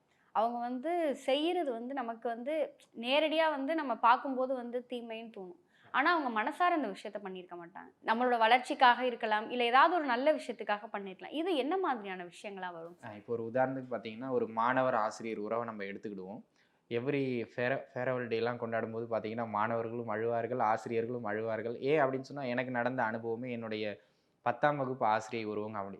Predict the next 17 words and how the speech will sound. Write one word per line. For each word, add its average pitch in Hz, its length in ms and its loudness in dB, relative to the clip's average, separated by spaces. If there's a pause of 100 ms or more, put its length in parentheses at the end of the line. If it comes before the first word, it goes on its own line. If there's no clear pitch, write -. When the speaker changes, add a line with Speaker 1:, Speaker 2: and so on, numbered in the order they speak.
Speaker 2:
அப்படிதாங்க. 101 440 -6
ரொம்ப 131 440 0
ஸ்ட்ரெயிட் 160 520 -2
ஃபார்வர்டான 120 480 4
ஒரு 113 120 -2
ஆசிரியைன்னு 104 520 -6
வச்சுக்கோங்களேன். 98 500 -10 (500)
படிக்கலைன்னா 131 520 -2
போட்டு 117 200 -6
வெளுத்து 110 320 -4
எடுத்துருவாங்க, 98 440 -6 (560)
ரொம்ப 160 440 6
கடுமையா 147 380 4
திட்டவும் 135 420 -2
செய்வாங்க 110 340 0
அப்படின்னு 107 280 -4
வச்சுக்கோங்களேன். 101 420 -8